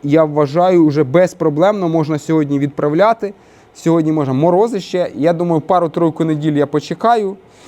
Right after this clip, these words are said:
і вже почну, бо люди бронюють завчасно, тому що, ну, нормальна маракуйка, безпроблемна рослинка і варта уваги. Смачні, хороші плоди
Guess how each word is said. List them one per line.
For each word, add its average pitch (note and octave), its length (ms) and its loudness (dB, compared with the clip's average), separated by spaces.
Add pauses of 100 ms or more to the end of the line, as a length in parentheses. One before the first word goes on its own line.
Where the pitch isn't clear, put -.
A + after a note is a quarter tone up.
(220)
і G#3 280 0
вже E3 300 2
почну, F3+ 460 -2
бо C#3+ 260 2
люди D#3+ 240 0
бронюють D3 580 0
завчасно, D3 680 -2 (120)
тому C#3+ 280 -2
що, C#3+ 500 0 (320)
ну, C#3 200 -2
нормальна C3+ 500 0
маракуйка, C#3 640 -2
безпроблемна C3 760 -2
рослинка E3 560 -4 (360)
і D#3 220 0
варта D3+ 480 0
уваги. C3+ 840 0
Смачні, C3+ 500 -4
хороші B2+ 420 -2
плоди F#3+ 460 0